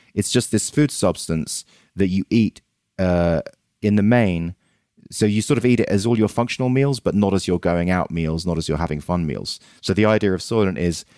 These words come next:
they've used technology to create a food, put it in a bottle.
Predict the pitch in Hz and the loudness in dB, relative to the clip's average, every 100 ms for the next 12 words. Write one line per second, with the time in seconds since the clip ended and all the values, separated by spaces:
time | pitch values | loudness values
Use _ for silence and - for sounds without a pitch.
0 | _ 101 104 101 104 - - 120 113 110 | _ 0 0 0 -2 -2 0 0 2 2
1 | 107 _ _ - - 107 92 - 113 110 | 0 _ _ -12 -2 0 0 0 2 2
2 | 110 _ _ - 110 95 92 120 117 110 | 0 _ _ -4 -2 0 0 0 2 0
3 | 107 | -2